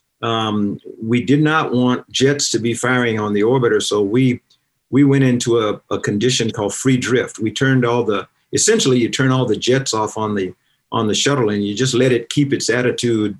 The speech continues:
as best it can. You don't worry about it. Um, but, but you've got a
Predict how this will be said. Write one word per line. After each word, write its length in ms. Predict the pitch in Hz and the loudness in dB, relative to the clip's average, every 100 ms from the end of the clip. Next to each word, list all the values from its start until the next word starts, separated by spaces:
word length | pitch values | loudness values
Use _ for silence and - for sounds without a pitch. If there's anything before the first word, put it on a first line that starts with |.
| - | -6
as 140 | 104 | -6
best 340 | 92 120 117 - | 0 0 0 -4
it 140 | 92 _ | -6 _
can. 480 | - 113 101 65 62 | -4 -2 -2 -6 -6
You 100 | 110 | -4
don't 260 | 113 113 98 | -4 -2 0
worry 240 | 113 104 | 2 2
about 300 | 82 78 76 | -2 -6 -10
it. 80 | - _ _ _ _ _ | -14 _ _ _ _ _
Um, 460 | - 107 101 95 92 _ _ _ _ _ - | -6 -4 -2 -4 -8 _ _ _ _ _ -4
but, 320 | 127 123 107 | 0 0 0
but 180 | 117 113 | -2 0
you've 180 | 113 104 | -2 0
got 260 | 131 139 | 0 0
a 260 | 123 110 | 0 -2